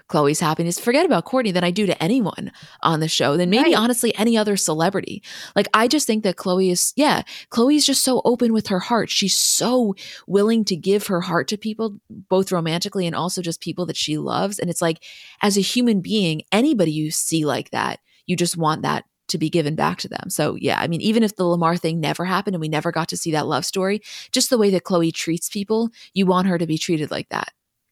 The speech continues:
Speaker 2: That's exactly correct. I know a lot of people can make the argument of like, "Well, you only feel that way about Khloé because she's been burned so many times." Yeah, of course, but it's not a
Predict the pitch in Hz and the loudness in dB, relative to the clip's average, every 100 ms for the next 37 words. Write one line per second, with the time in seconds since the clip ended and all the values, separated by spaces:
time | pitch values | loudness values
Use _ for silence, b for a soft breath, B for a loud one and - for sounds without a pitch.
0 | _ _ _ _ _ 208 208 226 190 190 | _ _ _ _ _ -2 0 -2 0 -2
1 | 190 185 185 170 165 175 180 190 185 190 | -4 -6 -2 -4 -4 -6 -4 -2 -2 -2
2 | 190 202 190 185 170 165 175 165 165 185 | -4 -10 -8 -6 -6 -6 -6 -6 -6 -8
3 | 175 170 160 175 180 170 175 175 185 165 | -8 -8 -8 -6 -6 -6 -8 -8 -8 -6
4 | 165 160 165 160 160 - 170 165 160 160 | -6 -6 -6 -4 -6 -6 -6 -4 -6 -10
5 | 165 - 180 143 160 151 156 175 - 170 | -10 -10 -10 -10 -12 -8 -8 -8 -10 -10
6 | 165 180 151 160 190 214 b b b _ | -10 -12 -10 -8 -8 -10 b b b _
7 | 254 339 294 190 - 320 330 - 214 214 | -2 0 2 -2 -8 -2 -2 -2 -4 -6
8 | 202 226 349 - | -2 -2 0 -2